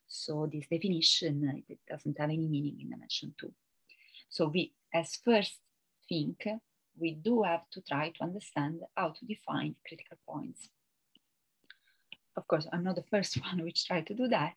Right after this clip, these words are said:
There are, uh, there have been many attempts. Um, in the direction of, uh, defining critical points. And, uh, the defini-, definition that I'm going to give you, uh, now today is inspired by Benedict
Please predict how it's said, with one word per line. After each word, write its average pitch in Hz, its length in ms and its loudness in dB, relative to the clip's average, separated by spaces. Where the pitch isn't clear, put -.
There 165 480 -2
are, 156 200 2
uh, 160 240 2
there 151 80 0
have 160 80 -4
been 165 160 -2
many 180 220 0
attempts. 160 520 -2
Um, 147 840 -2
in 160 120 0
the 156 80 0
direction 160 520 0
of, 147 220 2
uh, 151 80 -4
defining 160 580 -2
critical 247 360 -8
points. - 420 -8
And, 170 380 4
uh, 165 240 4
the 180 80 2
defini-, 220 460 4
definition 180 800 4
that 165 180 0
I'm 165 160 2
going 190 160 0
to 175 100 -8
give 165 220 -6
you, 160 280 0
uh, 156 240 -4
now 170 480 0
today 175 560 2
is 170 160 0
inspired 180 800 2
by 160 200 0
Benedict 147 420 -8